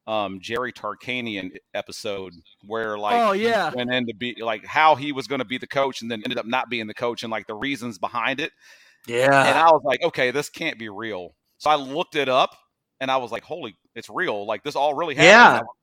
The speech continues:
Speaker 1: like,
Speaker 3: I didn't
Speaker 1: so
Speaker 3: know
Speaker 1: that made me
Speaker 3: anything
Speaker 1: realize,
Speaker 3: about
Speaker 1: like,
Speaker 3: that.
Speaker 1: maybe it's not, maybe the series isn't as over dramatized as everybody's making it out to be, because when something that crazy can be real, you know, in a,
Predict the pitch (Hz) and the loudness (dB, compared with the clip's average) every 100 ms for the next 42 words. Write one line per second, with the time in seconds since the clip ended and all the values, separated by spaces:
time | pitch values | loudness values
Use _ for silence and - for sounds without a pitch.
0 | 117 110 139 180 208 175 170 170 170 175 | -12 4 10 12 12 12 10 10 8 8
1 | 202 185 165 156 151 135 123 120 110 - | 8 8 6 6 6 6 4 0 -2 -4
2 | - 120 156 196 185 175 170 156 - 131 | -8 -8 -8 -6 -6 -6 -2 -4 -4 -10
3 | 139 196 208 156 - 175 165 131 143 131 | -8 -8 -8 -12 -10 -8 -8 -8 -10 -12
4 | - 131 139 - 135 139 123 113 _ _ | -6 -4 -4 -6 -6 -6 -10 -16 _ _
5 | 110 120 135 120 117 107 104 98 95 120 | -6 -4 -4 -6 -6 -4 -6 -10 -12 -10
6 | 113 107 104 92 113 113 107 104 98 131 | -8 -8 -8 -10 -10 -10 -12 -12 -10 -10
7 | 120 117 110 110 - 175 175 131 139 - | -10 -12 -12 -10 -4 -4 -4 -4 -4 -4
8 | 139 147 120 117 - 104 113 104 135 113 | -8 -8 -8 -12 -14 -14 -14 -10 -8 -8
9 | 92 - _ _ _ _ _ _ _ 135 | -10 -14 _ _ _ _ _ _ _ -4
10 | 131 117 107 151 139 117 | -2 -2 -4 -4 -4 -6